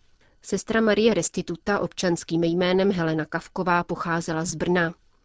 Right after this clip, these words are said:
Když se rodina přestěhovala do Vídně, vstoupila do třetího řádu svatého Františka a pracovala jako zdravotnice.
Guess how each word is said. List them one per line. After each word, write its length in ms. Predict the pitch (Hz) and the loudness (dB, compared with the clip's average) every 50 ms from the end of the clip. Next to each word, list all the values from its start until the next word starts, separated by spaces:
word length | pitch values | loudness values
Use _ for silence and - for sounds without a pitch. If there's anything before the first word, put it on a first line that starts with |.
| _ - | _ -6
Když 220 | 202 - 196 190 | -2 -2 0 0
se 140 | - - 180 | 0 0 0
rodina 380 | 170 175 165 165 165 175 196 196 | 0 0 0 2 2 2 2 0
přestěhovala 680 | - - 185 - - - 170 175 170 165 160 151 156 | -2 -4 -6 -6 -4 -4 -4 -4 -2 -2 -2 -2 -2
do 140 | 156 170 165 | -2 -2 -4
Vídně, 460 | 170 170 175 170 196 196 196 190 190 | -4 -6 -6 -4 -2 0 0 0 -2
vstoupila 560 | - - - 190 185 196 - 208 202 208 208 | -2 -2 -2 -2 -2 -2 -2 -2 0 0 0
do 140 | 190 202 202 | 0 0 0
třetího 400 | - - 254 - 202 202 214 190 | 0 -2 -4 -2 -2 -2 0 0
řádu 300 | 196 190 175 175 175 175 | 0 0 0 0 0 -2
svatého 440 | - - 175 170 - 175 175 180 170 | -4 -4 -4 -4 -2 -2 -2 -4 -4
Františka 680 | - - 175 170 170 - 196 190 - - - 165 160 | -4 -2 -2 -2 -2 -2 -2 -2 -2 -2 -2 -2 -4
a 100 | - 170 | -4 -4
pracovala 480 | - - 202 - - 202 180 185 180 | -4 -6 -6 -4 -4 -4 -2 -2 -2
jako 240 | 170 160 156 - 165 | -2 -2 -4 -6 -6
zdravotnice. 880 | 165 160 170 160 156 165 170 - - 180 170 156 - - 180 165 160 | -6 -4 -4 -4 -4 -4 -6 -4 -2 -2 -2 -4 -4 -6 -6 -6 -6